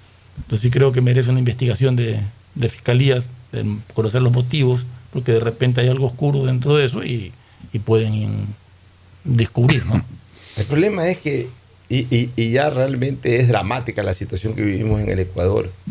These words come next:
Speaker 2: Oye, tanto sicario hay.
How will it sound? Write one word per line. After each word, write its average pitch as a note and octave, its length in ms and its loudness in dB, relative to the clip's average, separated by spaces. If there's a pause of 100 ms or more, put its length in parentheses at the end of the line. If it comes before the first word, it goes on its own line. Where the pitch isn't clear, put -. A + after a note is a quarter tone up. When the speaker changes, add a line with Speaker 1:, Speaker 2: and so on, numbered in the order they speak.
(600)
Speaker 2:
Oye, C3 280 0 (680)
tanto B3 400 -4
sicario D#4 600 -2
hay. B2 100 -4